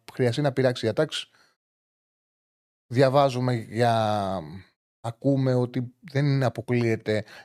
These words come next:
να προσπαθήσει να λύσει το πρόβλημα βάζοντας τριάδα στο κέντρο της άμυνας. Υπάρχει πιθανότητα να το κάνει βάζοντας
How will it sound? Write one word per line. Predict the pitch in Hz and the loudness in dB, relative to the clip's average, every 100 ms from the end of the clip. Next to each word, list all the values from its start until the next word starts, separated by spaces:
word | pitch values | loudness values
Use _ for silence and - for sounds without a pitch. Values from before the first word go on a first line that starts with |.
| _ | _
να | 123 120 | 0 0
προσπαθήσει | 123 - 117 135 - | -2 -2 0 0 -2
να | 120 113 | 0 0
λύσει | 123 - | 0 0
το | 110 | -2
πρόβλημα | - 123 120 113 113 110 | 0 0 0 0 0 0
βάζοντας | 101 120 113 104 107 107 - - - _ _ | 2 0 0 -2 -2 -2 -8 -20 -20 _ _
τριάδα | 131 127 135 113 | 2 4 4 4
στο | 107 92 | -2 -4
κέντρο | 107 90 87 | -6 -6 -10
της | - | -4
άμυνας. | 151 165 165 165 156 - - _ _ _ _ _ _ _ _ _ | 0 2 2 0 -2 -8 -16 _ _ _ _ _ _ _ _ _
Υπάρχει | - 165 160 | 0 0 -2
πιθανότητα | - 139 147 135 | -2 2 2 2
να | 135 | 2
το | 131 | 0
κάνει | 127 143 143 | 2 2 4
βάζοντας | 143 143 139 135 - | 2 2 0 0 -4